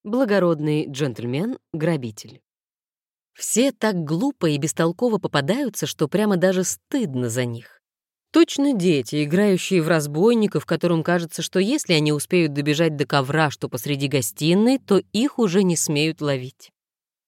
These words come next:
"Чур, чура, не смей меня трогать. На ковре уж не считается". Все эти убийства с целью наживы — пережиток средних веков и смешны,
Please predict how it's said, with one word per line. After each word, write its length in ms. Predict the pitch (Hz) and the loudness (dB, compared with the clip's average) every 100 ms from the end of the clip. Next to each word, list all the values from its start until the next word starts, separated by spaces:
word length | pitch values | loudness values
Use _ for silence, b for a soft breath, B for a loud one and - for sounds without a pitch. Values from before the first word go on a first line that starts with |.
| _ _ | _ _
"Чур, 400 | - 277 349 370 | 0 6 6 6
чура, 540 | - 247 233 247 330 - | 0 2 4 4 2 -2
не 200 | 220 220 | 0 2
смей 280 | 185 226 269 | 2 2 2
меня 240 | 254 226 | 2 0
трогать. 480 | 226 180 165 180 - _ _ _ b b 214 | 0 0 0 -2 -14 _ _ _ b b 2
На 160 | 214 | 4
ковре 440 | 202 214 214 254 302 | 4 4 4 4 4
уж 240 | 254 - | 2 2
не 140 | 214 | 0
считается". 840 | 247 - 269 247 151 147 - - 185 _ _ _ _ _ _ _ _ _ _ _ _ | 0 0 -2 2 2 0 -4 -8 -8 _ _ _ _ _ _ _ _ _ _ _ _
Все 320 | - - 339 | -8 2 2
эти 340 | - 247 - 240 | 4 0 0 0
убийства 760 | 202 170 214 233 202 - 170 | 0 0 0 0 -2 -2 -2
с 100 | 156 | -2
целью 380 | - 202 196 165 | -2 0 2 2
наживы — 580 | 147 131 170 320 185 131 _ _ _ _ _ _ _ | 0 0 2 2 2 -4 _ _ _ _ _ _ _
пережиток 520 | 226 208 220 349 311 | 2 4 6 4 2
средних 460 | - 208 233 208 160 | -2 0 2 2 0
веков 600 | 156 - 202 311 - - _ | -2 0 2 2 0 -12 _
и 160 | 233 | 0
смешны, 720 | 226 226 220 - 220 254 320 | 2 2 0 0 2 4 4